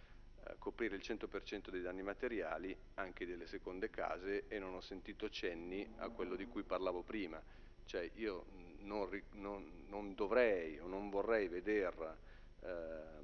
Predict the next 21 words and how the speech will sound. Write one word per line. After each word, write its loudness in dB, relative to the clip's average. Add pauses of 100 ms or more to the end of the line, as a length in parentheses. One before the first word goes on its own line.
riconosciuto -2
un 0
risarcimento 0
per -2
chi -2
ha -2
costruito -6
in -8
frode -4
alla -6
legge. -10 (640)
Questa -4
è -2
una -10 (1040)
piccola 2
testimonianza 0
che -6
mi -4
sento -4
di -4
dare -6